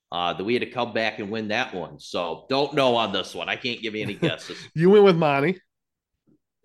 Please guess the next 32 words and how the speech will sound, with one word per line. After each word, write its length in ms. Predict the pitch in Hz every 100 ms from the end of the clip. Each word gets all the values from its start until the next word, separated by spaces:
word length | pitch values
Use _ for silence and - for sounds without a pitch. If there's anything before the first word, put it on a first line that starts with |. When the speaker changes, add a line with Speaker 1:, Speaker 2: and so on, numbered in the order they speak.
| _ _ _ - 131 139
Speaker 2:
Obviously, 260 | 123 147
Speaker 1:
game. 240 | 117 107 123 _
Speaker 2:
you, 140 | 156 180
yeah, 260 | 175 156 139 _ _ _
<laughs> 1200 | 165 131 - 180 - 185 - 185 - - - 143
And 220 | 151 151 151
I 160 | 170
went 160 | 202 214
with 220 | 196 139
J-Mo. 460 | 127 170 185 107 - _ _ _ _ _ _ _ _ _
Speaker 1:
Oh, 400 | 87 117 151 170 165 -
Speaker 2:
He 80 | 139
had 120 | 180
a 40 |
Speaker 1:
okay, 80 | 196 214
nice. 100 | -
Speaker 2:
touchdown 260 | 180 151
that 180 | 147 135
game. 160 | 160 151
I 80 | 123
looked, 300 | 139 143 - -
I 60 |
looked 200 | 139 139
back 180 | 143 143
at 80 | 131
that 160 | 113 113
game, 200 | 117 113
too. 220 | 127 - _ _ - _ _ _ _ _ _ _ _ -
Speaker 1:
Thanksgiving 580 | 156 185 - 175 185 156
was 180 | 147 -
Green 400 | 135 151 156 110
Bay. 520 | 131 160 254 247